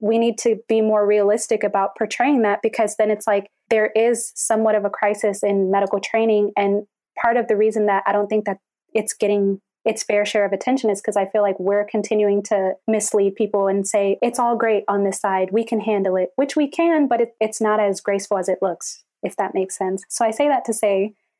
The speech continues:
if somebody doesn't believe that that's what I was doing, <laughs> feel free to, to look at that Instagram feed and those ugly pictures of my ugly notes and my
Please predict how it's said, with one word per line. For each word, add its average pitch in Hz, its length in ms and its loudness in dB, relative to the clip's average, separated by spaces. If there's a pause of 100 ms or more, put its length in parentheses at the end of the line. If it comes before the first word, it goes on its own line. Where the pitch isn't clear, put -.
(140)
if 240 260 0
somebody 247 400 2
doesn't 220 280 0
believe 202 380 2
that 196 120 -2
that's 202 220 -2
what 202 100 2
I 196 60 2
was 190 140 -2
doing, 190 500 0
<laughs> - 60 -12
feel 262 260 2
free 254 180 2
to, 196 260 0 (400)
to 240 80 -2
look 220 160 2
at - 80 -4
that 196 220 2 (140)
Instagram 196 480 0
feed 190 220 2
and 185 100 0
those 185 360 -2
ugly 196 400 2 (120)
pictures 196 460 -2
of 190 100 -4
my 185 320 -2
ugly 196 260 0
notes 185 420 -2
and 190 100 0
my 180 300 -2